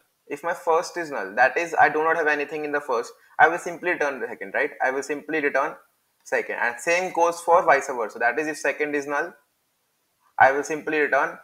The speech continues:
first. Now, talking about the, the, uh, talking about the merging, right? So if my first data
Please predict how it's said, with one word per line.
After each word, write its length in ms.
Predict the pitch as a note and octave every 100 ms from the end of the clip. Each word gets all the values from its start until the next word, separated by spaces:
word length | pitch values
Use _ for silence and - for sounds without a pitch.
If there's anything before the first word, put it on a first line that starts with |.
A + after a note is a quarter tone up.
| _
first. 500 | - G2 F2+ - _ _ _ _ _ _ _ _ _ _ _ _ _ _ _ _ _
Now, 300 | C#3+ C#3 - - - _ _ _ _ _ _ _ _ _ _ - -
talking 320 | D3 D3+ G3
about 420 | G3+ E3+ C#3+ D3+ - - -
the, 100 | E3+ - - _ _
the, 120 | C#3+ E3 F3 F3 D3 -
uh, 140 | C3
talking 280 | B2+ D3 E3
about 300 | D#3+ D#3 D#3+
the 240 | F3+ G3+ - - _ _ _ _ _ -
merging, 360 | D#3 C#3+ B2+
right? 240 | A2 C#3+ D#3+ - _ -
So 380 | G3 E3 G#2+ - _ _ -
if 380 | F3+ D3+ - - _ _
my 140 | C#3 D#3
first 560 | - F3 F3+ G3 - - _ _ _ _ _ _ _ _ B2
data 560 | D3+ D#3+ D3 A2+ A#2